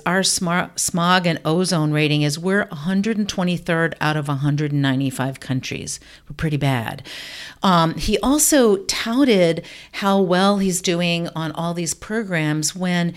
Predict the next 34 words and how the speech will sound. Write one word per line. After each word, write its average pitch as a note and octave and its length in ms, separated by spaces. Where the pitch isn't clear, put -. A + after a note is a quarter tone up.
his B3 240
budget A#3+ 520
requests C#4+ 720
have A3 220
been G#3 340
decimating F3+ 840
all D#3 260
these D3+ 160
programs. D#3+ 540
And F3+ 100
it's F#3 140
only A#3+ 320
because F#3 300
of D#3 120
Congress F3 600
and E3+ 200
the E3 60
appropriations E3+ 720
process D3+ 420
that D#3 120
have D3+ 100
said, D3+ 240
"No, D3+ 400
you're G3 140
not G3 220
gonna G#3 140
shut D3+ 240
down D3 180
these D3 180
programs," D3+ 580
that F3+ 360
they F#3 220
remain E3+ 760
intact. D#3 800